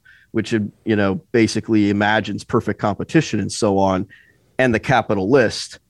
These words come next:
who wants nothing more than monopoly, nothing more than a secure government contract, et cetera.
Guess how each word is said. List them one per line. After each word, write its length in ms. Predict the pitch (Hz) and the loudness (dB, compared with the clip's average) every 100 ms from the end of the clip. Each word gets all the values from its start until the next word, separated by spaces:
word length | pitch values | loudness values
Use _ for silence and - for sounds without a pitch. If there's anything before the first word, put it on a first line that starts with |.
| _ | _
who 160 | - 120 | -2 2
wants 400 | 110 120 117 - | 4 2 2 -2
nothing 320 | 117 113 107 | -2 0 0
more 220 | 107 135 | 2 4
than 140 | 127 113 | 4 2
monopoly, 720 | 107 107 107 104 104 104 104 - - | 2 2 0 0 0 2 -2 -8 -4
nothing 340 | 117 113 107 | -2 0 0
more 280 | 104 123 135 | 2 4 4
than 120 | 117 | 4
a 60 | 110 | 2
secure 480 | - 101 - 117 107 | -2 -6 0 2 4
government 420 | 110 104 104 98 | 2 2 0 -2
contract, 760 | 110 98 95 - 98 87 - - _ _ _ | -2 -4 -4 -4 -4 -4 -8 -18 _ _ _
et 120 | 101 | -10
cetera. 640 | - 139 127 - 78 50 | -2 0 0 -2 -8 -10